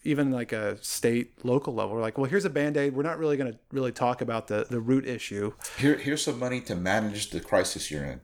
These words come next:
Speaker 1: Yeah.
Speaker 2: Not end it.
Speaker 1: Yeah.
Speaker 2: You know, here's money to manage.
Speaker 1: And that frustrates me,
Speaker 2: Yeah.
Speaker 1: like, as,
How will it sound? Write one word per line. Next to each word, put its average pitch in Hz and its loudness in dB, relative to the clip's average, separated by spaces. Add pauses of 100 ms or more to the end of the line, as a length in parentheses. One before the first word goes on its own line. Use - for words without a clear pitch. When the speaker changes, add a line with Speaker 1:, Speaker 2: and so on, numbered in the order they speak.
(120)
Speaker 1:
Yeah. 127 4 (220)
Speaker 2:
Not - 0
end 131 -2
it. 87 -8 (260)
Speaker 1:
Yeah. 131 6
Speaker 2:
You 101 -12
know, 95 -4
here's 131 -4
money 113 0
to 110 0
manage. 95 0 (260)
Speaker 1:
And 139 2
that 170 2
frustrates 127 -2
me, 104 -2
Speaker 2:
Yeah. - -8
Speaker 1:
like, 110 0 (300)
as, 151 6